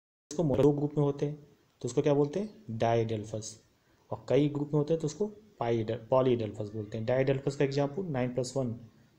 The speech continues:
फेबेसी फैमिली, पॉलीडल्फस का एग्जांपल रूटेसी फैमिली। तो इसका सही आंसर क्या हो जाएगा? मोनोडल्फस, चाइना रोज का मोनोडल्फस। नेक्स्ट क्वेश्चन देखते हैं। The succulent observe, स-, इस-, सॉरी, scutellum observe in the grain of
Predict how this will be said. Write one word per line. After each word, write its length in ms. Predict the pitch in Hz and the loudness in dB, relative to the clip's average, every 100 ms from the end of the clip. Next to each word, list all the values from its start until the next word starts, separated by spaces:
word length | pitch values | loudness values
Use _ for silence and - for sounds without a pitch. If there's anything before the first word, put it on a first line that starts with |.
| _ | _
फेबेसी 340 | 123 120 123 131 | -2 0 0 -2
फैमिली, 320 | 117 107 107 104 - - _ - | -4 -4 -6 -10 -18 -20 _ -2
पॉलीडल्फस 600 | 120 131 139 139 139 143 | 2 4 2 0 -2 -2
का 80 | 143 | -2
एग्जांपल 360 | 143 139 139 185 - _ | -2 -4 -6 -10 -12 _
रूटेसी 400 | 123 123 123 - | -4 0 0 0
फैमिली। 320 | 117 107 104 107 | -4 -6 -8 -12
तो 360 | - - _ 123 | -14 -20 _ -2
इसका 180 | 131 | 0
सही 160 | 135 139 | 0 0
आंसर 180 | 135 143 | 0 0
क्या 140 | 143 | 0
हो 40 | 143 | 0
जाएगा? 200 | 147 110 - - | -2 -4 -12 -8
मोनोडल्फस, 800 | 113 110 107 107 107 107 - - _ _ | -4 -2 -4 -8 -12 -14 -16 -20 _ _
चाइना 240 | - 113 117 | -10 -6 -4
रोज 160 | 120 | -4
का 280 | 120 233 - 113 | -4 -8 -8 -6
मोनोडल्फस। 800 | 107 104 107 104 104 107 - _ _ _ _ _ _ _ _ _ _ _ _ | -6 -6 -8 -10 -12 -14 -16 _ _ _ _ _ _ _ _ _ _ _ _
नेक्स्ट 160 | 131 131 | -4 -2
क्वेश्चन 200 | 143 147 | -4 -2
देखते 200 | 139 151 | -2 -2
हैं। 260 | 160 156 - | -4 -4 -6
The 140 | 123 | -2
succulent 520 | - 135 151 165 160 - | -2 -2 0 0 -2 -2
observe, 440 | 135 123 156 160 165 - - - | -2 0 2 2 0 -12 -20 -16
स-, 380 | - - - - 156 | -12 -8 -8 -8 -4
इस-, 280 | 156 - - | -4 -4 -6
सॉरी, 260 | - 123 | -4 -4
scutellum 540 | 127 131 151 143 156 170 | -2 -2 -2 -2 0 0
observe 460 | 139 123 135 160 | 2 2 4 4
in 220 | 170 147 131 | 4 0 0
the 140 | 123 | 0
grain 240 | 123 143 143 | 4 4 4
of 140 | 139 | 0